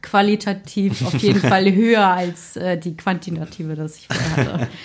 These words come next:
Speaker 1: Also ich hab wirklich so viele Schuhe gekauft, als ich da gearbeitet hab, weil man dachte sich auch einfach nur, oh, ist günstig, nehm ich mit oder, oh,
Speaker 2: Ja.
Speaker 1: kann man cool kombinieren.
Speaker 2: <laughs>
Speaker 1: Oder wie du schon meintest, man hat's irgendwie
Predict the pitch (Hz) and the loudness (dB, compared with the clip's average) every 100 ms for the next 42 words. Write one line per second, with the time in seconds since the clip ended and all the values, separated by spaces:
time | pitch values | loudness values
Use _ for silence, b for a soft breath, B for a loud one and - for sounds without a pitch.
0 | B B 160 202 185 226 214 - 180 220 | B B 0 2 2 2 0 -2 0 0
1 | 220 214 214 226 202 196 208 196 190 - | 2 0 2 2 2 2 -2 -2 -2 -2
2 | 180 180 180 190 190 185 - 170 175 160 | 0 0 0 0 0 -4 -8 -4 -2 -4
3 | 160 - 180 160 170 170 170 175 170 170 | -8 -8 -6 -2 -2 -2 0 0 -2 -4
4 | B B 214 196 - 185 196 185 185 190 | B B -4 -2 2 0 0 -4 -2 -2
5 | 185 - 190 190 165 170 - - 220 214 | -2 -2 -4 -4 -6 -6 -6 0 4 4
6 | 214 - 240 233 208 185 - 202 - 208 | 4 0 -4 -2 -2 0 0 2 2 2
7 | - 143 123 247 240 220 202 202 180 180 | 0 -2 -2 2 2 4 2 0 -4 -4
8 | 175 165 185 185 180 185 180 180 180 | -4 -6 -4 -6 -6 -8 -6 -4 -6